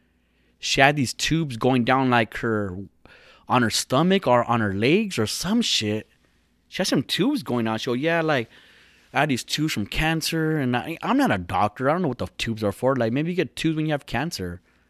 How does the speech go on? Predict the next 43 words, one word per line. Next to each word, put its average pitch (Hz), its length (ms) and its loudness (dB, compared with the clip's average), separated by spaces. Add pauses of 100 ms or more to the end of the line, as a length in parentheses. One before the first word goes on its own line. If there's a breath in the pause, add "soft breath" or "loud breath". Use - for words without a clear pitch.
(160)
I 135 80 -2
don't 151 180 4
know. 117 300 4
But 113 240 4
she 127 100 0
showed 143 200 2
me 143 140 2
videos 123 540 4 (400 loud breath)
of 113 180 0
her 131 140 2
wearing 143 280 0
tubes. - 560 -2 (1300)
I'm 120 120 -4
like, 104 160 0
"Damn, 170 280 2
babe, 165 300 2
like, 117 340 2 (760)
I'm - 100 -2
gonna 220 140 2
pray 180 340 0
for 127 180 -2
you." 95 300 -4 (480)
And 160 100 4
you 302 100 4
know 151 160 6
me, 147 200 4
I'm 202 120 2
the 185 80 0
type 147 180 2
of 135 60 -6
motherfucker, 127 500 0
when 117 120 0
I 110 60 2
say 165 140 -2
I'm 165 60 -2
gonna 98 140 -2
pray, 139 320 2
I'm, 127 380 2
I'm 143 220 8
gonna 110 180 2
pray 120 300 2
for 101 160 -6
you. 92 240 -4